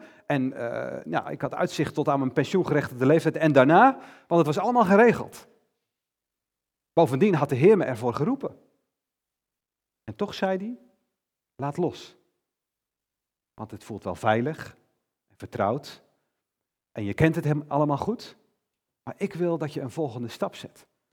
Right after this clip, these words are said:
Kom uit je boot." Wat moet jij loslaten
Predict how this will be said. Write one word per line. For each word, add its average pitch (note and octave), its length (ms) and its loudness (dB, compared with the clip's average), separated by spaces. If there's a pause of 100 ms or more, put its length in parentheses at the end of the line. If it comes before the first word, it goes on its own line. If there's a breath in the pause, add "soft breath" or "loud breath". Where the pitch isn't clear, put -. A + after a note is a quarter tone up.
(240)
Kom E3 520 -6
uit C3+ 340 -6
je G#2 80 -12
boot." G#2+ 480 -2 (3000)
Wat E3 160 0
moet F3 140 -2
jij F#3+ 200 6
loslaten G#2+ 640 0